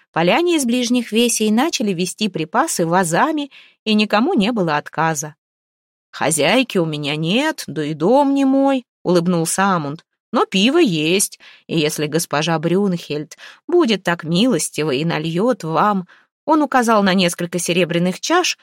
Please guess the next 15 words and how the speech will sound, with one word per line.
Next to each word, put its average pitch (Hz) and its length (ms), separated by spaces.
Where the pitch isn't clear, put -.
таких 254 380
же 277 100
роскошных, 277 840
какие 196 380
были 202 260
поднесены 185 680
Хельге. 175 600
Брюнхельд 208 540
улыбнулась 185 600
и - 60
прошла 170 360
к 165 60
бочонку 175 480
с - 100
пивом. 165 420